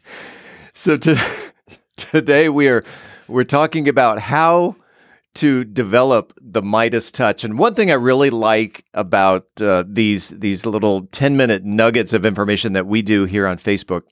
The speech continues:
is that you do, you, you record your podcast, Wealth Building Made Simple, prior to you and me going on Facebook and doing this. And so I get a little preview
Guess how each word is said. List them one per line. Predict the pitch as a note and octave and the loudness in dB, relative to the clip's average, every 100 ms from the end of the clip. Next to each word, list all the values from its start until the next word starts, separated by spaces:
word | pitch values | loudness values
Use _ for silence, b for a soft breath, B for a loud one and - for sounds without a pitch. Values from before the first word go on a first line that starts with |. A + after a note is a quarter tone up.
| _ _ _ _ _ _ _ _ _ _ | _ _ _ _ _ _ _ _ _ _
is | A#2 A2+ A2+ F#2 | 0 2 0 -4
that | G2+ A#2+ A2+ - - b b b b b b b b _ _ _ | 0 2 2 -2 -16 b b b b b b b b _ _ _
you | - A#2 F3+ B3 | -8 0 2 2
do, | F3 D#3+ B2+ B2 | 2 4 4 2
you, | A#2+ D#3+ A3+ D3 | 2 2 2 -2
you | B2+ D3+ A3 | -2 0 2
record | G#3 F3+ D#3 D#3+ C#3 | 2 0 2 2 2
your | A2+ C3 D#3+ | 2 2 2
podcast, | D#3 B2 G#2+ E2+ F2 D#2+ D#2+ - - | 0 -2 -2 -2 -6 -6 -8 -14 -18
Wealth | A#2+ C3 C#3 G#2+ | -2 0 0 2
Building | C3 A#2+ A2+ | 2 2 0
Made | G2+ F#2 - | 0 -2 -4
Simple, | - C3 G2+ F2+ D#2 _ _ _ _ _ - | -6 -4 -2 -2 -4 _ _ _ _ _ -12
prior | - D3+ D#3 C#3 B2+ | -2 0 4 2 0
to | - B2+ A2+ A2+ A2 A2+ _ _ _ _ _ _ - | -2 0 2 2 0 -4 _ _ _ _ _ _ -20
you | C#3 C3+ D#3+ | -2 2 2
and | C#3 A#2 | 2 0
me | G#2+ G2+ | -2 0
going | A2+ G#2+ G#2+ | 0 0 0
on | G2+ F#2+ | -2 0
Facebook | C#3 C#3 - F#2 - | -2 -2 -4 -6 -6
and | G#2+ G2 | -10 -8
doing | G2 G2+ F2+ F2+ G2 | -6 -4 -6 -10 -2
this. | C#3+ A2 - | 0 0 -6
And | G#2+ A#2 A2+ A2 - | -2 0 0 -2 -2
so | C3+ | 2
I | D3 | 2
get | G3 G#3 | 2 2
a | |
little | E3 D3 A#2 | 2 2 0
preview | - E3+ F3 A#2 G2 E2 | -4 -4 -2 0 -2 -2